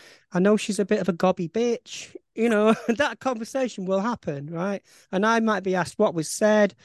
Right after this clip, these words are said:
and I said, "Oh, this happened," and then we might just go, "Shall we just forget about it?" Because, uh, you know, we're not, we're not here to argue.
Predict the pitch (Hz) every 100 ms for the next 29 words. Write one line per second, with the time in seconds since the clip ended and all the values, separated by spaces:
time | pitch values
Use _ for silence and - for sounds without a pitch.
0 | _ _ - 202 202 220 233 214 190 185
1 | - 190 202 226 269 277 302 247 - 180
2 | 170 233 254 262 277 269 180 143 131 135
3 | 135 139 - 180 214 - - 262 254 233
4 | 247 262 - 233 262 214 208 - - 151
5 | 139 127 143 - 143